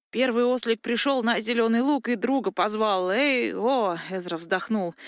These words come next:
«Второй ослик пришёл на зелёный луг и друга позвал. «Эй, о!» — вот зараза! Третий ослик пришёл на зелёный луг. Эй, о!» Но песенка не всегда помогала ведьмаку. «Да чтоб меня!» сквозь зубы ругнулся Эзра.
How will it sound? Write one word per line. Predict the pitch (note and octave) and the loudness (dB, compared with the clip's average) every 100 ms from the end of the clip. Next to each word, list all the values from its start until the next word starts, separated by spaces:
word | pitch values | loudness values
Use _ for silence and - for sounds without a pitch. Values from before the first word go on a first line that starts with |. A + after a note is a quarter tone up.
| - - | -16 -16
«Второй | - A3+ D4 C#4 | -2 2 4 4
ослик | C#4 A#3+ A#3+ | 2 0 -2
пришёл | A#3 B3 D4 C#4+ | 0 0 2 2
на | A#3+ A#3 | 2 2
зелёный | A3+ A#3+ A3+ A#3+ | 2 2 2 4
луг | C#4+ A#3+ | 2 0
и | B3+ | 0
друга | C#4+ C#4+ A#3 | 2 2 2
позвал. | A3+ A3 A3+ G3+ F#3 | 0 2 2 2 2
«Эй, | G3+ D#4+ D4 B3 | 2 4 4 2
о!» — | C4 B3+ G#3+ G3+ G#3+ | 2 2 0 -2 -4
вот | B3 A3+ | -2 -2
зараза! | F3+ A3+ A#3 G#3 F#3 F#3 - - - | 0 0 2 0 -2 -8 -12 -16 -2
Третий | D#4 D4+ C4+ C#4 | 2 2 4 2
ослик | B3+ A#3+ A3 | 2 -2 -2
пришёл | B3 A3+ C4 A#3 | -2 2 0 2
на | A3+ | 0
зелёный | G#3 A3+ A#3 A#3 | 2 2 2 2
луг. | A#3+ B3 A3 | 2 0 0
Эй, | B3 C#4+ C4 G#3 | 2 4 4 4
о!» | B3 A3 G3 - | 2 2 0 -2
Но | A#3+ | -2
песенка | A#3 A3+ G#3+ G#3 | 0 0 0 -2
не | G3 | -4
всегда | - G#3+ G3+ | -4 0 0
помогала | F3+ F3 F3+ F3 D#3 | 0 -2 0 0 0
ведьмаку. | E3+ F3 F3+ - F#3 E3+ D#3+ | -2 -2 -4 0 -2 -2 -6
«Да | E3 A#3 | -2 2
чтоб | - - B3 A3 | 2 4 2 4
меня!» | A3 A3 F3+ | 2 4 2
сквозь | - - F#3 | 0 -2 -2
зубы | F3 G3 E3 | 0 0 0
ругнулся | F3+ F3+ F3+ - G3+ F3 | -2 -2 -2 0 0 2
Эзра. | E3 E3 | 0 -2